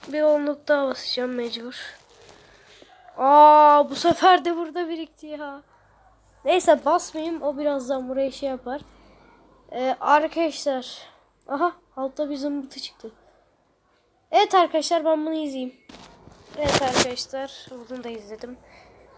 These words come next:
Valla para toplama yolu bulursam eğer çok güzel olacak. Çünkü hem az param var, hem de çok <laughs> lazım. Nasıl bir döngü bu ya? Bu ne?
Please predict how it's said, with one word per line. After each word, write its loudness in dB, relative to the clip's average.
Valla 0
para 0
toplama -4
yolu -6
bulursam -8
eğer -10
çok -10
güzel -8
olacak. -8
Çünkü -8
hem -2
az 2
param 0
var, -4
hem 2
de -2
çok -2
<laughs> 0
lazım. 0
Nasıl -2
bir -8
döngü 2
bu -6
ya? -6
Bu -4
ne? 2